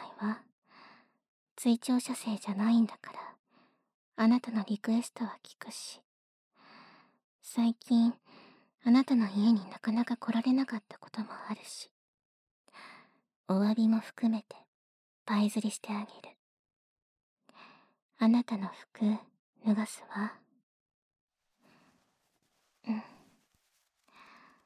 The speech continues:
おちんぽ、ガチガチ。血管が浮き出てるわ。おっ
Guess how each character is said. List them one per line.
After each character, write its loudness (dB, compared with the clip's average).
お -18
ち 2
ん 2
ぽ、 -4
ガ -14
チ 0
ガ -6
チ。 -12
血 -2
管 4
が 4
浮 -2
き -2
出 -4
て -6
る -10
わ。 -10
お 2
っ -4